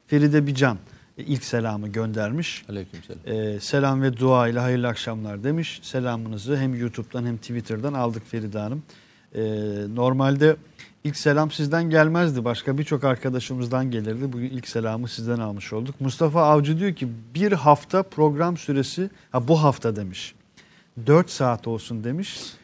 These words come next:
Speaker 1: "Geçen haftanın özrü," demiş.
Speaker 2: <laughs> Çok güzel.
Speaker 1: Ee, selamlar diyor Merve Aygün. Ee, "Çok şükür erken bir saatte yayın var.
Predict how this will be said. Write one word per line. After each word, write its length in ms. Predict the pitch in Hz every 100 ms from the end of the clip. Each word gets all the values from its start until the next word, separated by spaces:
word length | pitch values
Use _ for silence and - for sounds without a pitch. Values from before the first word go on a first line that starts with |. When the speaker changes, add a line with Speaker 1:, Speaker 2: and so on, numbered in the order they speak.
| _ _ _ 117
Speaker 1:
"Geçen 340 | 127 135 180
haftanın 600 | 170 - 135 - 147 190 185
özrü," 420 | 143 139 135 147
demiş. 420 | 127 92 - - - _ _ - -
Speaker 2:
<laughs> 960 | - - - _ _ - - - _
Çok 280 | - 113 -
güzel. 240 | - 107 104 101 104 98
Speaker 1:
Ee, 40 |
selamlar 720 | - - 135 147 156 175 170
diyor 240 | 147 127 113
Merve 400 | 120 127 127 123
Aygün. 600 | 123 127 127 175 214 202
Ee, 300 | 127 123 120 113
"Çok 240 | - 180
şükür 360 | - 139 - 185
erken 460 | 143 135 - 165 165
bir 60 |
saatte 460 | 147 143 131 123 170
yayın 420 | 151 131 143 143
var. 280 | 123 175 -